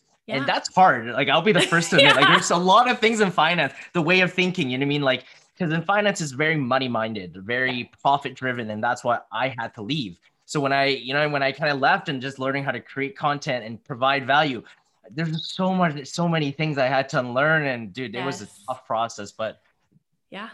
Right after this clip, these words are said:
Speaker 2: I'm so glad you said that. I <laughs> really resonated with that.
Speaker 1: Yes, I hope so. Yeah, 'cause it's, it's something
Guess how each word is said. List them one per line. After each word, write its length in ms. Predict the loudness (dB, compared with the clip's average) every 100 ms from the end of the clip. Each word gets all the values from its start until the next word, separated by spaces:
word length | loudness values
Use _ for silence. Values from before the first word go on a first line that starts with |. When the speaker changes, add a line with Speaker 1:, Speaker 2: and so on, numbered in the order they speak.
| -8
Speaker 2:
I'm 120 | -8
so 200 | -4 -2
glad 280 | 2 2 0
you 60 |
said 240 | -4 -6 -4
that. 200 | -8 -8
I 40 |
<laughs> 260 | -10 -10 -8
really 120 | -6
resonated 540 | -6 -10 -8 -10 -10
with 80 | -6
that. 20 |
Speaker 1:
Yes, 680 | -2 -2 -2 -2 -2 -4 -2
I 160 | -2
hope 240 | 0 -2 -4
so. 380 | -4 -2 -2 -2
Yeah, 300 | -2 0 -2
'cause 180 | -4 -6
it's, 300 | -8 -10 -14
it's 240 | -10 -10 -10
something 580 | -10 -6 -8 -8 -12